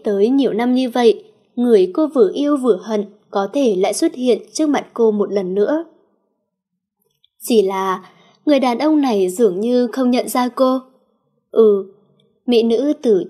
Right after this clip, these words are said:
trời rơi xuống này có thể đem trái tim âm u của Hạ Phong thoáng dịu chút. "Tôi rất xin lỗi, đổ rượu lên áo của anh." Cậu Ái Tĩnh miễn cưỡng nói ra lời nói nên nói, liền vội vàng muốn bỏ dậy từ trên người anh. "Cô gái,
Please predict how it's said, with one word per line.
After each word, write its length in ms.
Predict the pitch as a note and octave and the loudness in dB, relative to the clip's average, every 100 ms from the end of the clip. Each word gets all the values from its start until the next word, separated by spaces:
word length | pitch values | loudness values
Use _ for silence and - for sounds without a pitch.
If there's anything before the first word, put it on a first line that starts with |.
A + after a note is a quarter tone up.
| - | -10
trời 320 | A#3+ G3+ F3+ | -8 -4 -2
rơi 200 | G#3+ A3 | 0 0
xuống 300 | G#3+ G#3 G#3+ | 0 0 0
này 360 | B3+ A3 F#3 F#3 | -4 -2 -2 -2
có 140 | G#3+ | -2
thể 180 | G#3 C#4+ | 0 0
đem 220 | A3 C#4+ | 0 -2
trái 260 | C#4 A#3+ G#3 | -2 -2 -2
tim 280 | G#3+ C#4+ C#4 | -2 -4 -2
âm 220 | C#4+ C#4 | -2 -2
u 220 | D4 D4 | 0 0
của 200 | D4 G3+ | 0 -2
Hạ 240 | G#3 G3 - | -2 -6 -10
Phong 320 | - G3+ G3+ G3+ | -6 -4 -4 -6
thoáng 280 | A3+ F3 F#3+ | -8 -8 -4
dịu 160 | C#4 - | -4 -4
chút. 180 | - D#4 E4 - _ _ _ _ _ _ _ _ _ - | -2 -2 -2 -12 _ _ _ _ _ _ _ _ _ 0
"Tôi 260 | A3+ G3+ | 2 2
rất 160 | G3+ C#4+ | 0 -4
xin 240 | C#4+ B3 | -4 -4
lỗi, 280 | A#3+ A#3 D#4 - _ - | -2 -2 -2 -4 _ 0
đổ 160 | G#3+ | 0
rượu 220 | F#3 A3+ | 2 0
lên 200 | - G#3+ | 0 -4
áo 200 | G#3 F#3 | -4 -6
của 160 | G#3 C4 | -2 0
anh." 280 | A3+ B3+ C4 - _ _ _ _ _ - | 0 0 -2 -10 _ _ _ _ _ 0
Cậu 200 | G#3+ F3 | 0 2
Ái 180 | F3 | -4
Tĩnh 340 | F#3 G#3+ A3+ C4 | 0 0 2 -2
miễn 180 | B3+ C4 | -2 -2
cưỡng 340 | C4 C4+ D4 | 0 2 2
nói 200 | G#3+ G3 | 0 -4
ra 260 | G3+ A3+ G#3+ | -2 0 0
lời 220 | A3 F3 | 0 -2
nói 320 | F#3 F3+ G#3+ | -4 -2 -2
nên 240 | B3+ B3 | -2 -2
nói, 300 | A#3 G3+ C4+ F4 - _ | -2 0 -2 -4 -8 _
liền 240 | B3 G#3+ G3 | -2 0 2
vội 160 | G#3 | -2
vàng 400 | G3+ G3+ F3+ F3+ | -2 -6 -6 -2
muốn 200 | G#3 A#3 | 0 0
bỏ 160 | C#4 F#3 | 0 -2
dậy 360 | G#3+ G3+ - - | -2 -2 -4 0
từ 120 | F#3+ | 0
trên 240 | F#3+ G#3+ | 2 0
người 120 | A3 F3 | 0 -2
anh. 280 | G3+ B3 B3 _ _ _ _ _ _ _ _ | -2 -2 -4 _ _ _ _ _ _ _ _
"Cô 140 | - A3+ | 2 4
gái, 320 | G#3 G3+ C#4+ | 4 -2 -2